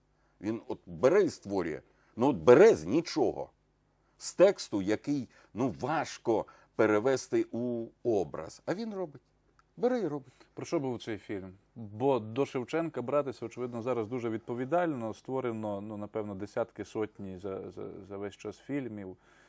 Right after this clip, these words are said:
Speaker 2: наукових праць і так далі. Тобто, начебто, ми все про нього знаємо, хоча
Speaker 1: Так.
Speaker 2: назвати іноді кілька віршів, назв важко.
Speaker 1: Ну, це ф-, справа в тім, як на мене, що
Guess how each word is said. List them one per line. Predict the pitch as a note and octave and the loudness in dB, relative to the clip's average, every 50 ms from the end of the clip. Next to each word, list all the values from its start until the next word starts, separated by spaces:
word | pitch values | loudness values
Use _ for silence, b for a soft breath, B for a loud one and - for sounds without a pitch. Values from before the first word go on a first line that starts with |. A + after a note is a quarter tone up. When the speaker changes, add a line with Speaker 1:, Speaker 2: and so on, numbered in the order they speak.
| b b b b b _ - | b b b b b _ -12
Speaker 2:
наукових | - G2 G2+ G2+ - - D3+ C#3+ A#2+ A2+ G#2 - | -8 -6 -6 -6 0 2 2 2 2 0 -2 -4
праць | _ - A2 A2 G2+ F#2+ - - | _ -4 0 0 0 0 -2 -6
і | |
так | G2+ - A2+ G2+ G2+ | -8 -8 -6 -4 -2
далі. | G#2 G2 F#2+ F2+ | -2 -2 -2 -2
Тобто, | E2+ F#2+ - - A2+ | -6 -10 -6 -4 0
начебто, | C3+ D3+ - C#3 A#2+ - C3 B2 | 0 0 -2 -2 -8 -6 -6 -4
ми | C3 C3 | -4 -4
все | A#2 G#2 - B2 G#2+ | -6 -4 -4 -4 -4
про | - - G#2+ | -2 -4 -6
нього | G#2 G#2 G#2 A2 A2+ | -6 -6 -6 -8 -8
знаємо, | A2 C3+ D#3 F3 E3+ C#3 A2 G2+ F#2+ F#2 F#2 _ _ b b b b b b b b b b b b b _ _ | -8 -8 -8 -8 -8 -8 -10 -10 -12 -12 -14 _ _ b b b b b b b b b b b b b _ _
хоча | - - A2 - B2 | -12 -10 -4 -2 0
Speaker 1:
Так. | A#2+ A#2+ | 0 0
Speaker 2:
назвати | A2+ G2+ B2 C3 C3 - B2+ A#2+ | -2 0 0 0 0 0 0 -2
іноді | A#2+ A#2 A2 G#2 G#2 | -2 -4 -6 -8 -8
кілька | - A#2 A2 - - A2 | -8 -8 -8 -6 -6 -6
віршів, | G#2 A2+ A2 G#2+ - - A#2+ A2+ A2+ | -4 -4 -6 -6 -6 -8 -6 -6 -6
назв | A2 G#2+ G#2+ G2 G2+ G2 F#2 F#2+ - - - G2+ G#2 | -6 -6 -6 -6 -8 -10 -12 -12 -14 -16 -18 -20 -14
важко. | G#2+ G#2 G2 G2 F#2+ - - - - - G#2+ A2+ _ _ _ _ _ _ _ _ _ _ - E2 - - _ B B B B B B B B B - | -8 -8 -8 -8 -10 -14 -18 -20 -20 -20 -20 -20 _ _ _ _ _ _ _ _ _ _ -16 -16 -16 -16 _ B B B B B B B B B -16
Speaker 1:
Ну, | - G#2+ A#2 C3+ F3 A3 B3 G#3+ F#3 D#3 | -12 -10 -8 -8 -6 -4 -4 -2 -2 -4
це | - - - E3+ D#3 D3 D3 C#3 B2+ A#2 A2 G#2+ | -4 -2 -2 0 2 2 2 2 2 0 0 -2
ф-, | G2 - - - F#2 E2 D2+ b b b b b b _ _ _ | -4 -6 -12 -18 -16 -18 -18 b b b b b b _ _ _
справа | - - - _ - B2 B2+ C3 B2 A2 G#2+ G2 | -20 -20 -20 _ -10 -8 -8 -6 -8 -8 -8 -10
в | E2+ - _ _ | -10 -12 _ _
тім, | - B2 C#3+ C#3+ A#2+ G#2+ - | -12 -10 -10 -10 -10 -10 -10
як | D#2+ E2+ E2 - G2+ | -12 -12 -12 -10 -12
на | G2+ G#2+ | -12 -10
мене, | F#2+ E2+ D#2 - - - _ _ _ b b b b b b b b b b - | -12 -12 -16 -18 -20 -20 _ _ _ b b b b b b b b b b -18
що | - - - - B2 A#2+ A2 - | -18 -12 -4 0 2 2 2 0